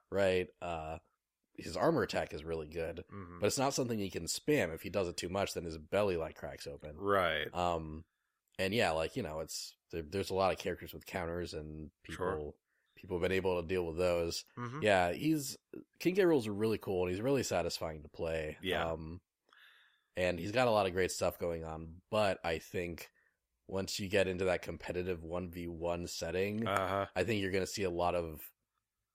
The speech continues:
Speaker 1: King K. Rool's eat shit.
Speaker 2: <laughs> Funnily enough, I've, I've watched a couple of, you know, tournaments. Obviously, there haven't been really big ones yet for Smash Ultimate.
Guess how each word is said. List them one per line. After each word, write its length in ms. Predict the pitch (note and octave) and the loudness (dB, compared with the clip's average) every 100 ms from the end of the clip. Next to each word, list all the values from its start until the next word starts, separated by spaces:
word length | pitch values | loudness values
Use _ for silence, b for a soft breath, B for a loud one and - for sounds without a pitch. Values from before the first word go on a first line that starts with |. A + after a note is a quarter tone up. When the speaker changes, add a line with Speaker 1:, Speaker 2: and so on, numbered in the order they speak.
| _ - | _ -10
Speaker 1:
King 220 | - G2+ | -6 -4
K. 200 | - G#2+ | 0 0
Rool's 560 | G2 G2+ G2+ F2+ E2 - _ - | 0 0 0 0 -4 -10 _ -8
eat 220 | G2 - | -6 -6
shit. 520 | - - - F#2 D#2+ | -6 -4 -2 -2 -2
Speaker 2:
<laughs> 380 | - - G#2+ - B B B B B B | -2 -2 -4 -8 B B B B B B
Funnily 400 | - F#3 E3+ C#3+ | 10 10 10 10
enough, 300 | C3 C#3+ - | 10 8 8
I've, 320 | A2 A2+ - - | 8 8 4 2
I've 280 | C3 C#3+ A#2 | 6 6 6
watched 420 | B2+ E3+ - - | 6 6 4 -2
a 60 | |
couple 440 | A2+ - A2+ A#2 G2+ | -2 -2 0 2 2
of, 300 | F2 E2 - | 2 -2 -10
you 100 | G2 | -6
know, 120 | F2+ E2+ | -4 -2
tournaments. 500 | - G2 F2 E2+ A2+ | 0 0 -2 0 2
Obviously, 380 | G#2+ G2+ G#2 | 4 2 2
there 100 | F#2+ | 2
haven't 220 | G2 F2+ F2 | 2 0 -4
been 120 | D2+ | -6
really 280 | E2 F#2 D#2+ | -4 -2 -4
big 300 | C#2+ A2+ G#2 | -4 -4 -2
ones 380 | E2+ D2+ D2 D#2+ | -4 -4 -6 -4
yet 240 | D2 B1+ | -4 -4
for 180 | - F2+ | -6 -8
Smash 320 | - D#2+ - | -4 -4 -2
Ultimate. 440 | E2 D2 F2 D2+ | -4 -6 -6 -8